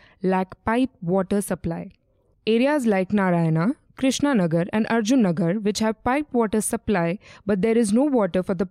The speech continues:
past ten to fifteen days. She said, and I quote, "I think the Delhi government's priorities are misplaced. Most women in Delhi are suffering due to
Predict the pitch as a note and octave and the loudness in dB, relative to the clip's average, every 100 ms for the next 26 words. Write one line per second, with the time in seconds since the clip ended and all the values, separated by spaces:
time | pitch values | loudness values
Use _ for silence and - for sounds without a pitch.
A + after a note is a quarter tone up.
0 | G3+ G3 - - B3 B3+ B3+ G#3+ - G3+ | -2 -2 -2 -2 -2 -2 -4 -6 -2 0
1 | G3 G3 F3 - - _ _ _ _ - | 2 2 -2 -6 -16 _ _ _ _ -6
2 | E4+ G4+ - G#3 F#3 A3+ D4+ _ _ - | 0 0 2 0 0 -2 -10 _ _ -4
3 | G3+ G3+ - F#3+ F3 - - _ G#3 G#3 | 0 0 0 0 0 -4 -20 _ -6 0
4 | C4 B3+ G#3 A#3+ C#4+ F#4+ D4+ B3+ B3 C4 | 2 2 2 2 2 2 2 4 4 2
5 | - A3 F#3+ F#3+ A3+ A3+ F#3 E3+ - - | 0 -2 0 2 0 -2 -2 -4 -6 -2
6 | G#3 A3 G#3+ - E3 D#3 - - _ - | 2 2 0 -2 -2 -2 -8 -18 _ -20
7 | - B3 D#4+ F#4+ - C#4 C#4+ C4+ B3+ A#3+ | -4 2 2 0 2 2 2 2 2 2
8 | A#3+ F3+ - G3+ A3+ A3 G#3+ G3+ G3+ F#3 | 2 0 0 -2 -2 -2 0 2 2 0